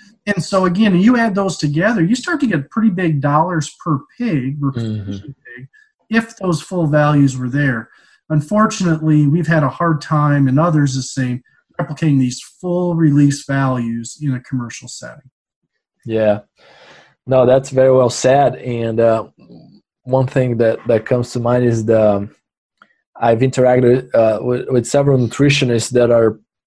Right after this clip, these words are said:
Speaker 2: pretty much either mostly poultry or, or half and half poultry and pigs. And
Speaker 1: Mm-hmm.
Speaker 2: that's, I want to hear your thoughts there, because I've seen some meta-analysis on other enzymes like protease, and you see it in, you know, in,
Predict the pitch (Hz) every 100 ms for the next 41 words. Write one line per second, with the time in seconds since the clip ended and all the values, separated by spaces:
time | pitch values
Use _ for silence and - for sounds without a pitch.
0 | _ 143 131 127 123 131 135 127 117 131
1 | 139 131 - 127 143 143 147 139 113 110
2 | 120 113 107 131 131 107 117 127 127 123
3 | 123 - 113 110 - 269 247 143 127 135
4 | 120 - - - 160 196 139 165 185 -
5 | 151 151 156 160 151 156 160 143 160 208
6 | 147 131 - 160 233 202 147 143 147 135
7 | - - - - - - - - - 143
8 | 151 196 165 - 175 208 180 147 143 139
9 | 131 135 135 127 127 123 127 165 147 135
10 | 127 127 120 117 - 156 151 147 131 131
11 | 120 123 135 151 - 262 233 180 185 175
12 | 214 165 127 127 127 123